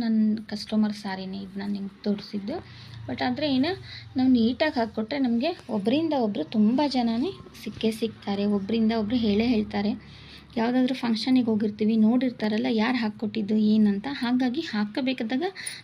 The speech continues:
ನಾವು ಸ್ವಲ್ಪ ನೀಟಾಗಿ ಹಾಕಬೇಕು ಅಷ್ಟೇ. ನಾವು ಮಾಡೋ ವರ್ಕ್ ನೀಟಾಗಿದ್ದರೆ ಖಂಡಿತ ಹೇಳ್ತೀನಿ ಕೆಲಸದಲ್ಲಿ ಸಕ್ಸಸ್ ಸಿಕ್ಕೇ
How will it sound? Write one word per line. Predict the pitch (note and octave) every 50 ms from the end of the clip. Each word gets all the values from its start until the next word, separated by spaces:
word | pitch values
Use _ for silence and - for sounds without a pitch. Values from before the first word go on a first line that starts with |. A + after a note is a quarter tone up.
| - - A3+
ನಾವು | G#3 A3 C#4+ D4+ -
ಸ್ವಲ್ಪ | B3 A3 A3 A3 A3+ - D4+ C#4 B3
ನೀಟಾಗಿ | A3 G#3+ A#3+ D4 E4+ E4 E4+ C#4 B3 A#3 F4 E4+ -
ಹಾಕಬೇಕು | A3+ G3+ G#3 - - G#3 G#3 - - G#3+ G#3
ಅಷ್ಟೇ. | G3+ - - - G#3 G#3 G#3 - - - - - - - - - A#3+
ನಾವು | A3+ A3+ A3+ G#3+ G#3+ G#3
ಮಾಡೋ | G#3 G#3 A3 C4+ D4 C#4+
ವರ್ಕ್ | C4+ B3+ - - B3 A#3
ನೀಟಾಗಿದ್ದರೆ | A3 A3 A#3 - B3 A3+ G#3+ G#3+ F#3+ A#3 B3+ B3+ - A3
ಖಂಡಿತ | G#3 G#3+ A3+ A#3+ C4 B3+ - B3 B3+ A3+
ಹೇಳ್ತೀನಿ | G#3+ A3 A3 A3+ A3 B3+ E4+ G#4 - - - - - - - - - - - - - - - -
ಕೆಲಸದಲ್ಲಿ | B3 G#3 G3+ G3+ - - B3 A#3 A#3+ B3 B3+ C#4 - -
ಸಕ್ಸಸ್ | G#3+ G#3 - - - A3 A3 A3 D4+ D4 - -
ಸಿಕ್ಕೇ | G#3+ G#3 - - G#3+ G3+